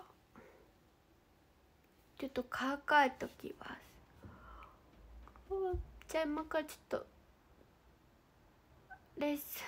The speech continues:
ン、<laughs> 行ってきます。一時間したかったけど、ちょっと間に合わないので、行ってきますね。ペンママさんの一言。夜も皆さん待っ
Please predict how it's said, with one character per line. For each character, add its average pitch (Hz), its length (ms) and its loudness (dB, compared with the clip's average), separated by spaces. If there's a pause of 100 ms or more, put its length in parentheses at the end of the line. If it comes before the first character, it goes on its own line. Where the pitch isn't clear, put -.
(320)
ン、 - 60 -8 (680)
<laughs> 311 60 2
行 294 60 -6
っ - 20 -18
て - 180 -2
き - 120 -2
ま 330 420 4
す。 370 80 6 (1300)
一 294 140 -2
時 - 20 -12
間 269 260 0
し 262 100 -8
た 277 160 -2
か 277 120 -4
っ 262 120 -2
た 247 100 -8
け 240 200 -4
ど、 233 60 -6
ち - 60 -18
ょ - 20 -20
っ - 100 -20
と - 100 -6
間 226 200 2
に 247 160 2
合 262 40 2
わ 262 60 0
な 247 120 -2
い 233 60 -4
の 233 140 -4
で、 233 80 -8 (120)
行 269 100 -6
っ - 40 -20
て - 120 -8
き - 160 -10
ま 285 280 -2
す - 180 -10
ね。 277 280 -4 (2500)
ペ 294 120 -2
ン 277 100 0
マ 269 80 0
マ 262 120 0
さ 269 140 -6
ん 254 80 0
の 254 60 0
一 254 280 -8
言。 294 80 -4 (1300)
夜 359 260 6
も 320 100 0
皆 311 360 -2
さ - 220 -2
ん 311 120 0
待 370 160 4
っ 403 40 0